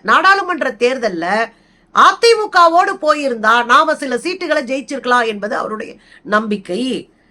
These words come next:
அதனால நாம அங்க போயிருந்தா ரெண்டு மூணு சீட்டு ஜெயிச்சிருப்போம். ஆனா வந்து யார் என்ன பண்ணா,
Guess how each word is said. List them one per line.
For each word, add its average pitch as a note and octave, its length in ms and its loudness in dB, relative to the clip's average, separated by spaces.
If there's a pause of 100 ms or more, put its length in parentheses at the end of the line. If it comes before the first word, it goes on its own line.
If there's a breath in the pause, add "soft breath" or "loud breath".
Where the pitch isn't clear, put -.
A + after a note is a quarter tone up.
(100)
அதனால F4+ 500 4
நாம F4 320 4
அங்க D#4 220 4
போயிருந்தா E4+ 500 0
ரெண்டு C#4 200 -4
மூணு B3 160 -4
சீட்டு C4 260 -6
ஜெயிச்சிருப்போம். G#3+ 720 -2 (580 soft breath)
ஆனா G4 300 6
வந்து F#4 440 0
யார் F4 280 6
என்ன F4 200 -2
பண்ணா, F4 500 0